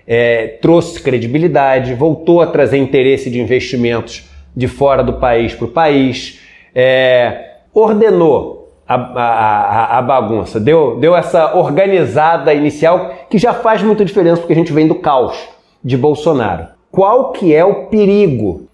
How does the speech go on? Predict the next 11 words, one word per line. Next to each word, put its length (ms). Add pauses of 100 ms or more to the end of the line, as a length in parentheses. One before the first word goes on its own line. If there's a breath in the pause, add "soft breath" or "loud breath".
(120)
disso 420
pra 120
mim? 360 (440)
Um 120
governo 520
bom, 680 (480)
ele, 720
ele 180
não 200
basta, 420
primeiro, 580